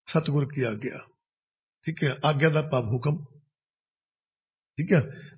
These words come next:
ਜਿਵੇਂ ਆਪ ਜੀ ਪੜ੍ਹਦੇ, "ਆਗਿਆ ਪਈ ਆ ਕਾਲ ਕੀ, ਤਬੀ ਚਲਾਇਓ ਪੰਥ।" ਇਹਦਾ ਮਤਲਬ ਪਰਮਾਤਮਾ ਦਾ ਹੁਕਮ ਪਿਆ ਗੁਰੂ ਜੀ ਕਹਿੰਦੇ, ਤੇ ਮੈਂ ਤਾਂ ਇਹ ਪੰਥ ਚਲਾਇਆ।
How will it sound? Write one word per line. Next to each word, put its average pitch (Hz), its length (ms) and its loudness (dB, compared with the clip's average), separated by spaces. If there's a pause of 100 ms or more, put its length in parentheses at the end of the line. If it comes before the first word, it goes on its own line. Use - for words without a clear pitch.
ਜਿਵੇਂ 147 220 8
ਆਪ 151 180 6
ਜੀ 147 100 2 (100)
ਪੜ੍ਹਦੇ, 156 240 2
"ਆਗਿਆ 151 300 4
ਪਈ 147 260 0
ਆ 143 80 2
ਕਾਲ 147 280 2
ਕੀ, 143 140 -4
ਤਬੀ 156 280 0
ਚਲਾਇਓ 139 340 0
ਪੰਥ।" 143 300 -6 (580)
ਇਹਦਾ 165 160 8
ਮਤਲਬ 175 160 6
ਪਰਮਾਤਮਾ 156 420 4
ਦਾ 151 160 0
ਹੁਕਮ 156 240 2
ਪਿਆ 165 180 6
ਗੁਰੂ 151 200 0
ਜੀ 151 120 0
ਕਹਿੰਦੇ, 160 240 -2
ਤੇ 151 120 -4
ਮੈਂ 139 160 -2
ਤਾਂ 127 240 -4
ਇਹ 139 40 -2
ਪੰਥ 143 260 -4
ਚਲਾਇਆ। 139 540 -6